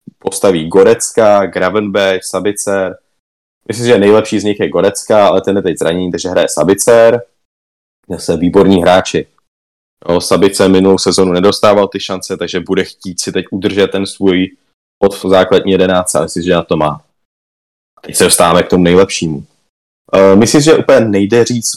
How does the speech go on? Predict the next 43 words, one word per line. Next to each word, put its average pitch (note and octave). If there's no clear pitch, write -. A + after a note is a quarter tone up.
určitá G#2+
pozice E2
pro D#2+
hráče E2
v -
té F2
útoční F#2
čtyřce, F2
že F2+
se -
opravdu G#2
pod F2
Julianem A2
Nagelsmannem, F2+
hrál F2
to F#2+
tenkrát F2+
v E2
Lipsku, F2
než -
přišel -
do E2
Bayernu, E2
že -
se E2+
to -
furt A2
točí, F#2
točí, G2+
točí, G2+
točí. F#2+
Každopádně, A#2
kdo G#2
tam A#2
pravděpodobně, G#2
kdo -
je F#2
ta F#2+
nejlepší F2+
útočná F2
čtyřka, E2
tak D#2+
je D2